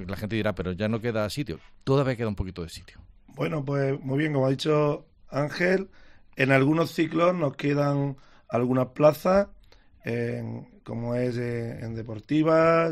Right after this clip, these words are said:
Speaker 2: en informática de grado medio y en, en grados superiores, en algunos nos quedan algunas plazas en forestales. Entonces, pues si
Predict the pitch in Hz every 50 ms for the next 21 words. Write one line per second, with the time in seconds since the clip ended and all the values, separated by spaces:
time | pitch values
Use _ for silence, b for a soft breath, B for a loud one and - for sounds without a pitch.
0 | - - - 143 117 120 113 101 - - 117 117 131 139 147 139 143 135 139 127
1 | 123 123 120 120 117 117 123 139 156 156 156 156 160 160 160 165 165 160 160 b
2 | b b b b b b b b - - 147 156 165 175 170 - - - 131 123
3 | 123 123 123 120 127 131 131 131 - 139 131 135 131 139 139 143 151 160 165 170
4 | 165 - - - - 127 123 123 120 120 117 127 131 127 131 135 139 135 127 123
5 | - 131 131 127 127 127 127 123 123 127 131 127 - 139 139 139 - 156 151 -
6 | - 127 120 117 - - - 151 151 151 151 151 156 156 156 156 156 156 156 b
7 | b b b b b b b b _ _ - 120 120 113 120 120 120 120 113 -
8 | b b b b b - - 131 131 131 131 127 127 123 - - - - - 120
9 | 123 123 123 120 127 - - -